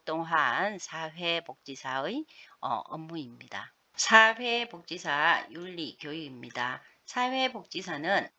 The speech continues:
인간 존엄성과 사회정의라는, 어, 사회복지의 핵심 가치에 기반을 두고 사회복지 전문직의 사명을 다하기 위해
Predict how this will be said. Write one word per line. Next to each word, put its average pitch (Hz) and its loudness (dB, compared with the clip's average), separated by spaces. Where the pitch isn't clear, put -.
인간 170 -4
존엄성과 185 -2
사회정의라는, 175 -4
어, 151 -4
사회복지의 190 -2
핵심 233 -10
가치에 170 -6
기반을 185 -2
두고 170 -4
사회복지 190 -2
전문직의 185 -6
사명을 202 -6
다하기 151 -6
위해 156 -4